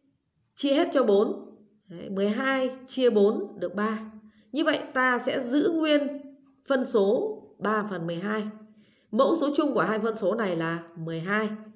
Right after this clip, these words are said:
Đấy. Và ta sẽ lấy mười hai chia bốn được ba, cho nên ta sẽ lấy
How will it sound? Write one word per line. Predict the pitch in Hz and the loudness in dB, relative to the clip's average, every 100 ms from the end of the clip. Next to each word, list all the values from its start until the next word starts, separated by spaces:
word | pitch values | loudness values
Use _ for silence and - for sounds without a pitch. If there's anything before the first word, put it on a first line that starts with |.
| - _ | -20 _
Đấy. | 151 156 - _ _ _ _ - | -18 -18 -18 _ _ _ _ -6
Và | 196 190 | 0 0
ta | 190 160 | 0 -4
sẽ | - | -2
lấy | 202 190 - | 0 2 0
mười | 214 202 | 0 0
hai | 208 247 247 233 | 0 0 -2 -2
chia | 247 220 | 0 2
bốn | 190 190 277 | 2 0 -2
được | 226 170 | -4 -2
ba, | 208 220 214 | 0 0 -2
cho | |
nên | 208 208 | -2 -2
ta | 208 196 | -2 -6
sẽ | 202 | -6
lấy | 170 170 208 - | -4 -2 -2 -6